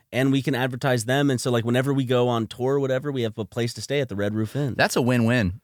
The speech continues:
Speaker 1: Yeah.
Speaker 2: because, because they get basically our, we're, we're handing them our product for free.
Speaker 1: Mm-hmm.
Speaker 2: And I'm assuming it's not, you can't opt out. It's playing in the room always, right? Like, the T V is playing it, and it, and it's on,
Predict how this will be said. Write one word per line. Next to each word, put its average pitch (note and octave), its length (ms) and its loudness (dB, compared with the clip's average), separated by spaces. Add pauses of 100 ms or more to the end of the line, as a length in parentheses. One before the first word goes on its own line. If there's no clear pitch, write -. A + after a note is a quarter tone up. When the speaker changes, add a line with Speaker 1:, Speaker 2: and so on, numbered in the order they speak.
Speaker 1:
Yeah. C3 100 2
Speaker 2:
because, B2+ 300 4
because A2 420 -2
they C3 180 4
get C3+ 200 0
basically A2+ 480 0
our, A2+ 380 4 (800)
we're, C3 280 2
we're C3+ 140 4
handing B2 300 4
them G#2 100 4
our G#2+ 120 4
product G#2 360 2
for - 140 -6
free. A2 420 2 (200)
Speaker 1:
Mm-hmm. G#2 360 0 (260)
Speaker 2:
And G#2+ 500 4
I'm B2+ 140 4
assuming C3 340 2
it's G#2+ 140 -2
not, G#2 260 2 (300)
you A2+ 120 0
can't C3 240 2
opt G2+ 220 2
out. F#2+ 180 2
It's G2 140 -2
playing B2 340 2
in A2 80 4
the G2 100 2
room G2 180 2
always, F#2 520 -2 (720)
right? G2+ 280 2 (380)
Like, G#2+ 120 -2
the A2 80 2
T A#2 220 2
V G#2+ 200 4
is F#2+ 100 2
playing G#2 340 2
it, G#2+ 200 0 (100)
and G2 160 2
it, F#2+ 100 0
and F#2+ 120 2
it's F2 140 -4
on, A2+ 420 2